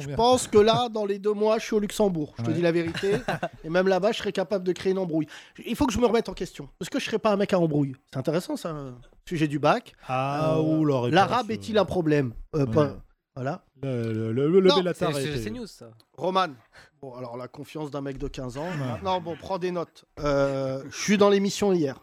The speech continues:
Speaker 2: Je
Speaker 1: Ouais.
Speaker 2: raconte.
Speaker 1: Vas-y.
Speaker 2: Balance ton poste. Je fais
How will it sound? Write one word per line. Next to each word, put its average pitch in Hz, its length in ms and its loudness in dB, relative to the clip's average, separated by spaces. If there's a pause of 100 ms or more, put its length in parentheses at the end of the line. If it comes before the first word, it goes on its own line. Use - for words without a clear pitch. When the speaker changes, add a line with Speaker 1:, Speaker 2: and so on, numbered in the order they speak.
Speaker 2:
Je 131 60 -6
Speaker 1:
Ouais. 127 60 0
Speaker 2:
raconte. 143 400 -6 (320)
Speaker 1:
Vas-y. 107 200 -8 (680)
Speaker 2:
Balance 147 300 -4
ton 139 120 -10
poste. 214 380 -4 (260)
Je - 160 -12
fais 220 380 -2